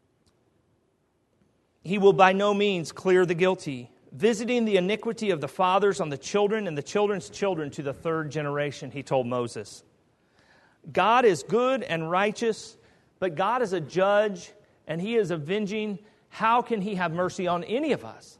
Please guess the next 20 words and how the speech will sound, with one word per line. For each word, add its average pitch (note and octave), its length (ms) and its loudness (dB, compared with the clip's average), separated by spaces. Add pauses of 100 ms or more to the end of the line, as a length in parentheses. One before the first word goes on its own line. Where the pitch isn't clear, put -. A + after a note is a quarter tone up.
(260)
How C4+ 260 2
do A#3+ 200 -2
any C4+ 320 0
of F#3 160 2
us G3 220 0
have G#3 500 2
any G3 200 0
hope? G3 480 2 (1800)
We F3 140 -2
know A3 200 12
that A3+ 120 8
we're G3+ 140 8
sinful A#3 520 -2
because F3 340 -2
God's D#3+ 260 2
word C#3 320 -2
tells A3+ 280 2
us B3 180 -4
we're A#3+ 100 -2
sinful, B3 560 -6